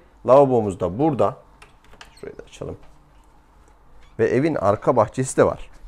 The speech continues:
Çok hoş bir kullanımı var arkadaşlar bu evin. Bir de arka bahçemiz var. Yani alt katta bir salon,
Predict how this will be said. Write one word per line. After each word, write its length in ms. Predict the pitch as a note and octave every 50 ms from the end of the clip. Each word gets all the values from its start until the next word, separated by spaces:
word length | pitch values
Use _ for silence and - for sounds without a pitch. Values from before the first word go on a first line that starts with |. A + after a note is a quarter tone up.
| - -
Çok 180 | - D3+ D3 - -
hoş 300 | - C#3 D3+ D3 - -
bir 220 | C3+ D3 C#3+ - - _ - - _ _ - - _ - _ - - - - -
kullanımı 420 | G#2+ G2+ G2+ A2+ B2+ C#3 D3+ D#3
var 160 | D3 A#2+ F#2+
arkadaşlar 640 | F2+ F2 E2+ - - B2 B2 - - - F#2 E2 D#2
bu 100 | E2 D#2+
evin. 220 | D#2+ G2+ C3+ D3+ - - _ - _ _ _ _ _ _ _ _ _ _ -
Bir 140 | A#2+ C#3+ C#3+
de 60 | A2+
arka 320 | F#2 F2+ - - - D3
bahçemiz 480 | C#3+ C3 - - - - E2+ D#2+ D2+ F#2+
var. 240 | A#2 C3+ - - _ _ _ _ - _ - - - - - - - - - _ _ _ _ - _ - - - _ _ _ _ _ -
Yani 220 | B2+ C3+ C3+ C#3
alt 180 | D#3 D#3+ D#3 -
katta 420 | - C3 - - - D3 D3 C#3+ - - - - - -
bir 200 | A2 B2 D#3 D3+
salon, 420 | C#3 - - C3+ C3 C3+ C#3 C#3+